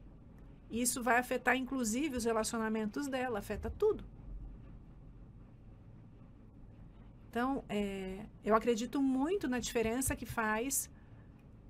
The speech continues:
você ter uma mentalidade de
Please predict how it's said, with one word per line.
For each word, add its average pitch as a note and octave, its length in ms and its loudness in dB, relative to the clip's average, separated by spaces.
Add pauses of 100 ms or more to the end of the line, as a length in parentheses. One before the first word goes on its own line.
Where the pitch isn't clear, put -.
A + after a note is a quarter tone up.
(1160)
você A3+ 460 6 (540)
ter D4+ 240 6
uma D#4 140 2
mentalidade A3+ 920 4 (320)
de G#3+ 380 0